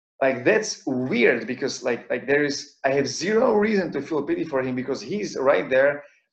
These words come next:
probably in better state and in a better emotion than most of the room.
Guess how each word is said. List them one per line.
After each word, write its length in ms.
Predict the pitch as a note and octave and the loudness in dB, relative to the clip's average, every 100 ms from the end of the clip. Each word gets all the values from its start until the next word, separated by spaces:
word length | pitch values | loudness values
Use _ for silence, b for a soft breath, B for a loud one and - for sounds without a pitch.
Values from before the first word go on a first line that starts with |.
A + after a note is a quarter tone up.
| _ - | _ 2
probably 560 | E3 G#3+ D3+ D#3 D#3 | 2 2 0 -2 -2
in 220 | D3 A#2+ | -6 -4
better 300 | - E3+ G#3+ A3 | 4 6 6 2
state 500 | - - B2+ D3+ D#3 | 0 -2 -2 -4 -8
and 80 | C3 | -6
in 120 | C3+ C3+ | -4 -6
a 40 | |
better 340 | G#2 C#3+ F#3+ G3+ | 0 4 4 2
emotion 460 | E3 C#3+ C#3 D3+ | 2 2 2 -2
than 200 | C3 B2 | -4 -2
most 280 | B2+ E3+ F3 | 0 0 0
of 120 | D3 | -4
the 100 | C#3 | -2
room. 360 | C#3 C3+ G2+ - | 0 0 -4 -12